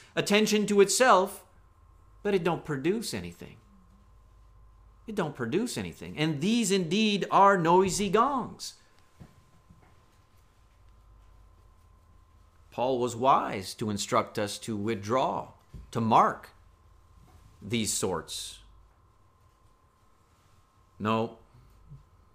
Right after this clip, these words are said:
for you and I, Gentiles, we humbly seek the truth as honest jurors, don't we? And because we do, the opportunity for the new birth is made available to us.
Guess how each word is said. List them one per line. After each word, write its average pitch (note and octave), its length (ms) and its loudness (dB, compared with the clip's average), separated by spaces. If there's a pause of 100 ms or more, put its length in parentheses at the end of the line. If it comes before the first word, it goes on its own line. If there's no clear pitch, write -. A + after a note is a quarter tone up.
(580)
for - 160 -6
you B2+ 180 2
and B2+ 80 0
I, F2+ 320 -2 (540)
Gentiles, F2+ 880 -2 (600)
we B2 200 0
humbly C3+ 420 -2
seek A#2+ 380 -6
the A#2 80 -4
truth F#2+ 540 -10 (360)
as F#2 260 -6
honest F2+ 360 -8
jurors, C#2+ 440 -14
don't D2+ 160 -12
we? D2 160 -18 (2000)
And A2+ 140 -4
because A#2+ 340 0
we C3+ 140 0
do, G2+ 400 -2 (960)
the A2 180 -2
opportunity A2+ 720 0
for G2+ 160 -10
the G2+ 80 -6
new G#2 180 -4
birth F#2 340 -4
is E2 120 -10
made G2 160 -6
available F#2 440 -6
to F#2 240 -10
us. - 320 -18